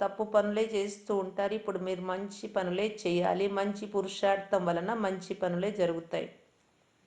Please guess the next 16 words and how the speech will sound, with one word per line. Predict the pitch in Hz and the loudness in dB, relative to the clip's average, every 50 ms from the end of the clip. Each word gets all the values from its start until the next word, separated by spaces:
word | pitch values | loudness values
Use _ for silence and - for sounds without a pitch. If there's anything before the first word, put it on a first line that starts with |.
| _ _ _ _ _ _ - | _ _ _ _ _ _ 4
తండ్రి | 208 208 220 220 247 | 4 6 6 4 4
ఏమో | 247 240 240 240 240 254 | 4 2 2 2 2 0
ప్రతి | 247 - 208 190 190 - 196 | 2 4 2 2 2 2 -2
విషయాన్ని | 180 202 202 202 - - 220 208 202 208 214 220 214 - - 208 | -2 -2 -4 -6 0 2 4 4 4 4 0 -4 -4 -2 0 2
చాలా | 196 190 190 196 196 | 2 4 4 4 2
బాగా | 190 175 180 175 175 180 185 185 202 196 | 4 4 6 6 6 6 4 4 4 2
అర్థం | 185 180 - - 202 196 | 2 2 0 0 0 0
చేయిస్తూ | 196 190 185 165 175 - - - - - 220 202 | -2 -2 -2 -2 -2 -4 -6 -10 -6 -2 0 0
ఉంటారు. | 180 170 170 170 - - 165 170 175 180 180 | 0 0 -2 -4 -4 -2 -2 -2 -2 -4 -4
మంచిది. | 170 165 175 175 175 - - 180 170 190 214 247 247 - - _ _ _ _ _ _ _ _ _ _ _ _ _ _ _ _ _ _ _ _ _ _ _ _ _ _ _ _ _ _ _ _ _ _ _ _ _ _ _ _ _ _ _ _ _ _ _ _ _ _ _ _ _ _ _ _ _ _ - | -6 -6 -6 -6 -8 -8 -8 -8 -8 -8 -8 -8 -10 -12 -16 _ _ _ _ _ _ _ _ _ _ _ _ _ _ _ _ _ _ _ _ _ _ _ _ _ _ _ _ _ _ _ _ _ _ _ _ _ _ _ _ _ _ _ _ _ _ _ _ _ _ _ _ _ _ _ _ _ _ 0
మాతేశ్వరి | 185 185 185 185 185 185 220 220 220 220 - - - 196 180 185 185 | 4 6 6 6 4 4 2 2 2 0 -2 -4 -2 0 0 0 0
గారి | 180 185 175 175 170 180 180 | 0 2 2 2 2 2 2
అమూల్యమైన | 175 170 175 185 190 196 190 190 190 185 170 160 165 175 220 | 2 2 2 0 0 0 0 -2 -2 0 0 0 -2 -2 -4
మహావాక్యాలు. | 226 214 190 180 190 190 202 190 202 196 180 180 170 170 175 - - - 175 165 160 160 160 - - - _ - | -4 -2 -2 -2 -2 -2 -2 -4 -4 0 2 4 4 4 2 -2 -4 -4 -2 -2 -2 -2 -6 -10 -16 -20 _ -2
కర్మ | - 196 190 190 214 214 226 | 0 0 0 0 0 -2 -2
బంధనాలను | 214 185 180 180 180 180 180 185 202 196 190 185 185 185 180 180 185 196 214 | 0 2 2 2 2 2 0 0 0 0 2 2 4 4 4 2 0 -2 -4